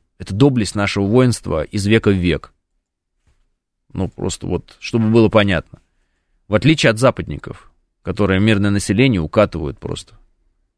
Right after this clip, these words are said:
И всё. А, да, конечно, есть часть мирного населения, которая этого не понимает и, э, в спину нашим стреляет. Да, да, да. Мы знаем это всё, мы всё прекрасно видим и понимаем.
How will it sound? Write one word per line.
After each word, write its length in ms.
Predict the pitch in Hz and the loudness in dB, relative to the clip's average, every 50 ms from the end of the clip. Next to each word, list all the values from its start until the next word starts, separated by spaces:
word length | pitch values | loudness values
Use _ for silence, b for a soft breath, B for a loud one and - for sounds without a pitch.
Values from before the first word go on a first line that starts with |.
| _ _ | _ _
И 80 | - - | -18 -16
всё. 220 | - - - - - - _ _ _ _ _ _ _ _ _ _ _ _ _ _ _ _ _ _ _ | -14 -12 -12 -12 -14 -16 _ _ _ _ _ _ _ _ _ _ _ _ _ _ _ _ _ _ _
А, 200 | - 196 180 185 175 | -2 0 2 2 4
да, 220 | 156 151 147 143 | 4 4 4 4
конечно, 420 | - 156 147 120 107 101 - 110 | 4 2 0 0 -2 -4 -4 -4
есть 300 | 104 95 107 131 123 - | -2 0 2 0 0 0
часть 240 | - - 117 107 - | 0 0 0 0 0
мирного 300 | 110 107 104 101 104 104 | 0 -2 -2 -2 -2 -2
населения, 480 | 104 107 - - 127 151 196 196 160 127 | -2 -2 0 2 4 4 4 2 2 0
которая 380 | - 107 95 - 107 98 101 | 0 0 0 0 0 0 0
этого 180 | 95 - 98 95 | 0 0 -2 -2
не 120 | 98 101 | -2 0
понимает 680 | 92 - 104 104 117 135 170 196 185 104 95 90 - 104 | 0 0 0 2 2 4 4 4 4 2 0 -2 -2 0
и, 160 | 110 120 123 | 0 2 0
э, 960 | - - - - - - - - - - 85 87 87 90 85 82 85 85 85 | 0 -2 -8 -16 -18 -18 -20 -10 -4 0 2 2 4 4 2 2 0 -2 -4
в 20 | - | -6
спину 340 | - - - 139 143 139 117 | -8 -2 0 2 2 2 2
нашим 300 | 104 104 107 - - 90 | 0 0 -2 -2 -4 -6
стреляет. 560 | - - 98 87 80 78 73 - - - - - | -6 -4 -4 -4 -2 -2 -4 -6 -8 -10 -14 -12
Да, 280 | - - 90 101 - 110 | -6 -2 -2 0 0 -2
да, 320 | 98 87 87 85 90 - _ _ | -2 -4 -4 -6 -8 -12 _ _
да. 200 | - - - - - _ - - | -16 -16 -14 -14 -16 _ -10 -8
Мы 100 | 95 90 | -6 -4
знаем 340 | 87 90 90 92 92 92 | -2 -2 0 0 0 -2
это 140 | 85 - - | -4 -6 -10
всё, 200 | - - - 87 | -14 -14 -12 -10
мы 200 | 90 85 87 - - | -8 -8 -10 -10 -12
всё 180 | - - 87 82 | -10 -10 -8 -8
прекрасно 580 | - 87 - - 85 82 - - - - - _ _ _ _ - | -8 -8 -8 -6 -8 -8 -8 -10 -14 -16 -18 _ _ _ _ -8
видим 340 | - 82 80 76 80 73 | -6 -4 -2 -2 -4 -4
и 40 | - | -6
понимаем. 560 | - - 82 78 76 73 78 82 82 78 82 | -6 -6 -4 -2 -2 -2 -2 -2 -2 -4 -6